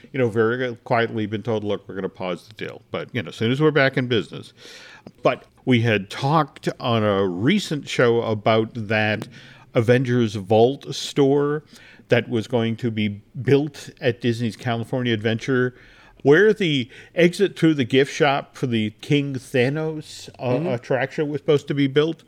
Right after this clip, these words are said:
Speaker 1: And I, I think you and I were, were whining back then to the thing, "Oh, great, we get, we get the gift shop the, that we're supposed to exit through, but not the ride itself."
Speaker 2: Well, that was your complaint. I was, I was just happy they were using the building.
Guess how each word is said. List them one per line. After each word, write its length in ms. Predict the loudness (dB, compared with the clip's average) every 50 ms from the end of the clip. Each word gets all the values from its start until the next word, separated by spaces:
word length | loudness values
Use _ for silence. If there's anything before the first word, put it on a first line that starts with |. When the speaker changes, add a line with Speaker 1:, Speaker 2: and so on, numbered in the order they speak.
| -20 -20 -20 -20 -20 -20 -16 -4 0
Speaker 1:
And 340 | 2 4 4 2 2 -2 -2
I, 140 | -2 -2 0 2
I 100 | 2 2
think 260 | 2 0 -2 0 0
you 160 | 0 2 2
and 100 | 2 2
I 160 | 0 0 0
were, 200 | 0 0 -2 -2
were 220 | -2 0 2 2 2
whining 560 | 4 2 2 2 2 0 -2 -2 -4 -4 -2
back 260 | -2 -2 -2 -2 -2
then 200 | -4 -4 -4 -4
to 100 | -6 -6
the 140 | -4 -4 -4
thing, 240 | -4 -4 -6 -6 -6
"Oh, 140 | -8 -8 -8
great, 360 | -6 -2 0 0 0 0 -2 -4
we 120 | -6 -6
get, 220 | -4 -4 -4 -4
we 180 | -2 -4 -4 -4
get 480 | -6 -4 -2 0 0 0 -2 -6 -12 -20 _ -20 -20 _ _ _ _ _ _ -10
the 140 | -6 -6 -6
gift 380 | -4 0 2 4 4 2 0
shop 380 | -2 -2 -2 -2 -2 -4 -6 _
the, 200 | -4 -4 -2 -4 0 0
that 180 | 0 2 2
we're 100 | 0 -2
supposed 320 | -2 -2 -2 -2 -2 0 2
to 80 | 2
exit 360 | 2 2 0 -4 -6 -8 -8
through, 240 | -8 -4 -4 -2 -2
but 180 | 0 0 -2 0
not 220 | -2 -4 -4 -2
the 80 | -2 -2
ride 240 | 0 2 0 0 0
itself." 480 | 0 -4 -2 -2 -2 -2 -2 -4 -6 _ _ _ _ -8
Speaker 2:
Well, 100 | -4 -2
that 160 | -2 0 2
was 180 | 2 4 4
your 120 | 4 2 2
complaint. 400 | 2 0 0 0 0 0 0 2
I 60 | 2
was, 260 | 2 2 0 0 -4 -8 -10 -14 -14 -2 2
I 60 | 2
was 120 | 2 2
just 180 | 2 -2 0 2
happy 240 | 2 2 2 2 0 2
they 120 | 2 2
were 80 | 2 4
using 380 | 4 2 2 2 2 0 0 0
the 60 | 0
building. 460 | 2 2 2 2 0 -2 -8 -10 -14